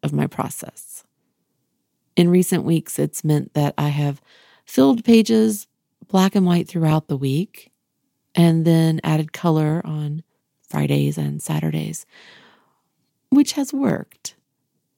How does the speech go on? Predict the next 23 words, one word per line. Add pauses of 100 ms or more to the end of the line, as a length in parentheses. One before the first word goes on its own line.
(440)
But
this
week, (120)
I (180)
added
color
at
various
points
in
the
week,
thankfully
leaving
myself
less
to
do
on
Saturday. (540)
Saturdays
generally
have